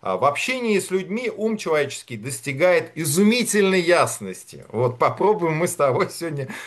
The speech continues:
достигнуть этой изумительной ясности. Мне кажется, ну, ты пони-, э, по-, вот как думаешь, понимаешь ты, о чем сказал Монтень или нет? Или мы с тобой так в трактовках попробуем?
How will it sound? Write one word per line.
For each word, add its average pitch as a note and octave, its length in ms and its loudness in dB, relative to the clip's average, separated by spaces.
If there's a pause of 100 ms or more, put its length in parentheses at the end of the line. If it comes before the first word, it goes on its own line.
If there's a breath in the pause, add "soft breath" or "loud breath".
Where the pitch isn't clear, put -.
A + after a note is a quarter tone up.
(100)
достигнуть C#3+ 640 0
этой C#3+ 240 -2
изумительной D3 480 -2
ясности. G3 460 0
Мне E3 200 0
кажется, - 540 -2
ну, F#3 360 0
ты F#3 80 0
пони-, F#3+ 280 -2
э, D#3+ 160 2
по-, C3 280 -10
вот D3 240 -4 (240 loud breath)
как F3 180 4
думаешь, B2 240 -2
понимаешь G#3 360 0
ты, C3 320 -4
о A#2 140 2
чем A#2+ 220 -4
сказал G#2+ 220 0
Монтень B2 480 -2
или B2+ 200 -2
нет? A#2 240 -4
Или D3+ 100 -2
мы F#3 160 2
с F3+ 40 -4
тобой - 260 2
так A#2 160 -6
в - 80 -20
трактовках D3 680 -2
попробуем? A2+ 720 -4